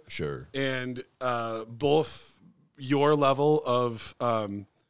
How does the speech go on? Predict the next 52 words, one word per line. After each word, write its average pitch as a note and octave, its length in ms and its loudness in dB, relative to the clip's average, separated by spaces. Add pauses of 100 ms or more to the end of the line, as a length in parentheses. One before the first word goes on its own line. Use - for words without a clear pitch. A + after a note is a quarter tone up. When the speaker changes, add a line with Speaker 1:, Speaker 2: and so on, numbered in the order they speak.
(920)
Speaker 2:
I D#3 100 -8
don't E3 120 0
know, D#3 100 4
your D3+ 220 0
drive C#3 480 2
towards C#3+ 360 -4
perfection D#3 680 -2 (880)
with, C3 400 -2
um, A2 360 2 (440)
with B2+ 140 0
certain D3 240 2
recipes C3+ 480 0
that, B2 240 -2
that A#2+ 120 0
you've A#2+ 200 -2
been C3 140 2
working C3 320 -2
on, B2+ 280 -4 (480)
and C3+ 160 2
then B2+ 160 0
the A#2+ 80 -4
people D#3+ 300 -4
that C#3+ 100 -4
we've B2+ 140 -4
had C3+ 160 0
on B2+ 80 0
the A2 80 -4
show B2+ 600 0 (160)
that B2 120 -6
have A#2+ 80 -4
been B2+ 100 -2
in B2+ 80 -4
the A#2 60 -4
food C#3 220 -2
and B2 80 -2
drink B2+ 240 -2
world, G2+ 360 -10 (880)
their D#3 160 4
desire C#3 320 2
to B2+ 60 -2
constantly C#3 460 0
make B2+ 160 0
something A#2+ 240 -2
a A#2 40 0
little A2+ 180 -2
bit A2 140 -4
better G#2+ 460 -2
and A2+ 220 -2
try A#2+ 220 2
and A#2 100 2
make A2+ 140 0
something, A2+ 380 -4